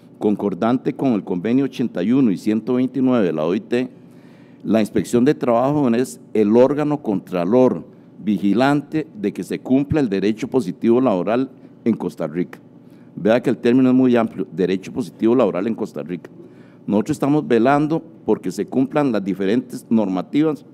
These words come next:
que existen en materia laboral. Hago este, eh, comentario porque,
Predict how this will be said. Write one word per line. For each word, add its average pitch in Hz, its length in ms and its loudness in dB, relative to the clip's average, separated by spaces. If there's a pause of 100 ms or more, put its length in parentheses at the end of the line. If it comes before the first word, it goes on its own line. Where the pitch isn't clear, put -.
(340)
que 104 100 0
existen 139 580 -2
en 104 140 -2
materia 107 400 0
laboral. 95 420 0 (1600)
Hago 143 380 0 (100)
este, 143 560 -2
eh, 92 720 -6 (680)
comentario 143 720 -2 (560)
porque, 98 800 2